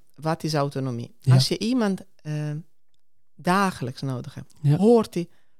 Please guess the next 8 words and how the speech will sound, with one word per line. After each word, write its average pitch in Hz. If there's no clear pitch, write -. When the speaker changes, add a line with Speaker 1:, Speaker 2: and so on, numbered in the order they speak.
Speaker 1:
volledig 160
fulltime 156
in 147
het 143
team 147
te -
zitten. -
Speaker 2:
Ja. 151